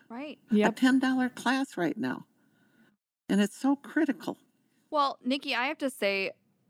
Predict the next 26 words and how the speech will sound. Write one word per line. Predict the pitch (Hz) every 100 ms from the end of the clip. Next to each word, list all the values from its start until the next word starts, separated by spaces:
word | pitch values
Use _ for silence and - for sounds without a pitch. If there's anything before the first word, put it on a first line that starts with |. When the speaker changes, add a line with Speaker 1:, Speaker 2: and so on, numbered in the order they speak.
| 110
Speaker 1:
I | 240
have | 311 208
not | 214 254 285
had | 226
a | 185
concussion, | - 190 185 - 202 190
and | - 214
I | 262 370
still | - - 285 359 392
find | 226 185 160 151 165 -
that | 220 -
I | - 220 233 240 - -
feel | 247 247 247
my | 240 214 202
best | 202 180 131 240 -
when | 220
I'm | 190 202
getting | 202 196 190
eight | 196 190
to | -
nine | 190 185
hours | 170 175 185
of | -
sleep. | - 160 -
And | 226
my | 277